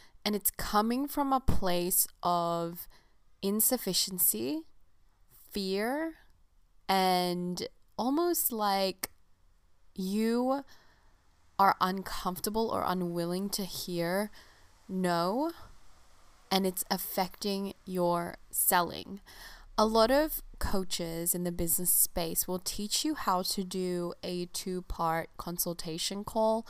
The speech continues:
where you do a, um, I guess, a clarity or a consultation,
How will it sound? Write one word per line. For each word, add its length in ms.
where 220
you 240
do 460
a, 500
um, 640
I 60
guess, 320
a 60
clarity 760
or 140
a 60
consultation, 1120